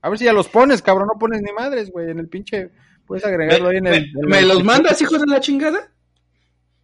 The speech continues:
Speaker 1: Bueno, ah, güey, te voy a mandar el del gallo negro, ¿tú fuiste, cabrón?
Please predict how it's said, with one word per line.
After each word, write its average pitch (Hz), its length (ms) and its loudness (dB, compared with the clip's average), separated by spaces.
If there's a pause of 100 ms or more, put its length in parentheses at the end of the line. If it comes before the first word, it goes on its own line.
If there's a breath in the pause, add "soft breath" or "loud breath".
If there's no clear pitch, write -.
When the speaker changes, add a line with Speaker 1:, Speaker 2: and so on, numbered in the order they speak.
Speaker 1:
Bueno, - 300 -20
ah, 104 120 -16
güey, 123 200 -8
te - 80 -10
voy 156 100 -2
a 156 40 0
mandar 175 260 0
el 165 40 2
del 151 140 0
gallo 160 240 2
negro, 160 240 -4
¿tú 156 140 -8
fuiste, 160 280 -6
cabrón? 165 400 0